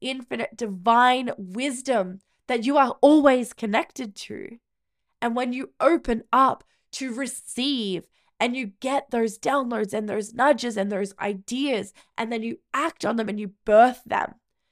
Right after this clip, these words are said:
and you bring them to life, you become a fucking standout online,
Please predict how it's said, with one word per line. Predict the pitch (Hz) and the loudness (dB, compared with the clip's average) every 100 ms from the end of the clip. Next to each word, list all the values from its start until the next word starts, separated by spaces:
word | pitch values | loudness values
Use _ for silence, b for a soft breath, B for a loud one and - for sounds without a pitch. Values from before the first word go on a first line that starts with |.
| _ _ _ | _ _ _
and | 233 233 226 | -6 -4 -4
you | 226 214 _ _ _ | -6 -8 _ _ _
bring | 220 220 247 269 269 | -8 -4 -4 -4 0
them | 202 208 | 0 0
to | 196 - 214 | -6 -8 -8
life, | 190 170 - 370 - - _ _ _ _ _ _ _ _ _ _ _ _ _ _ - | -4 -2 0 0 -2 -16 _ _ _ _ _ _ _ _ _ _ _ _ _ _ -2
you | 240 | -2
become | 262 - 220 233 240 | -2 -6 0 0 0
a | 226 226 _ - | -6 -8 _ -6
fucking | 139 - 220 | -6 -6 -10
standout | 214 - 202 202 202 190 - | -10 -4 -2 -2 -2 -4 -6
online, | 180 175 170 156 | -8 -8 -10 -12